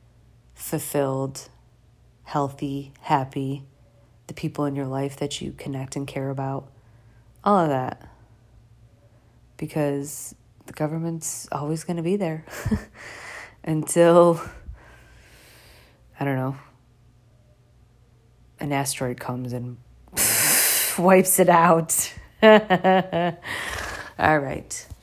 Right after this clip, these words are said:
That is my election coverage for the night. And, uh, you know, maybe the next episode I do, we'll have a new president, or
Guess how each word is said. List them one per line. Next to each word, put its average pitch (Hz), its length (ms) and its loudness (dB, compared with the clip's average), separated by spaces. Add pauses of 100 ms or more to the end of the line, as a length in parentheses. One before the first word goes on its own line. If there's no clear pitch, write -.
(140)
That 143 180 -6
is 147 160 -6
my 143 300 -4
election 143 540 -8
coverage 147 480 -4
for 214 280 4
the 165 120 2
night. 143 520 -6 (880)
And, 143 400 -4
uh, 135 380 -6 (540)
you 147 140 -6
know, 151 200 -4
maybe 151 400 -4
the 151 100 -4
next 151 280 -4
episode 151 380 -6
I 143 120 -4
do, 170 420 -2 (960)
we'll 143 200 -6
have 139 480 -4
a 131 60 -12
new 135 160 -6
president, 185 560 -4
or 123 220 -10